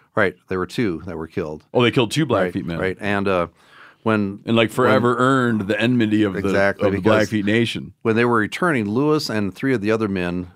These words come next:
Speaker 1: had broken off. Clark was taking the, the Yellowstone, the main part of the, of the expedition. And, uh,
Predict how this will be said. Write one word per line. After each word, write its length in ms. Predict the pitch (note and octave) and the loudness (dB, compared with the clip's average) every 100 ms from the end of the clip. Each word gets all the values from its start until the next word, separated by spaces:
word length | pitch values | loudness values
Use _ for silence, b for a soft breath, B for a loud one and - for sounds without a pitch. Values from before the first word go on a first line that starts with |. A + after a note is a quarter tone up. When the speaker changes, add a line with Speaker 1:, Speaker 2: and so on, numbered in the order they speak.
| _ | _
Speaker 1:
had 380 | G2 F2+ D#2+ _ | -2 -2 -4 _
broken 340 | G#2 G#2 G2+ | -2 0 0
off. 420 | F#2 F#2 F#2 - - | 0 0 -2 -6 -8
Clark 320 | G#2+ G#2+ - | 0 0 -2
was 140 | F#2+ | -10
taking 320 | - G2+ - F2+ | -4 -4 -4 -6
the, 160 | F2 | -6
the 80 | F2 | -4
Yellowstone, 680 | G2 G2 G2+ - F#2 F2 F2 | -2 0 0 -2 -4 -4 -6
the 80 | F2 | -6
main 240 | F2+ G2 | -2 -2
part 180 | F#2+ F#2+ | -2 -4
of 60 | F2 | -2
the, 100 | F2+ | -4
of 320 | F#2 F#2 E2 | -4 -6 -6
the 120 | F2+ | -4
expedition. 560 | F#2 - F2+ E2 F#2 F2+ B B B B B | -4 -6 -10 -8 -8 -10 B B B B B
And, 240 | G#2+ G2 G2 | -2 2 2
uh, 220 | F2+ | 2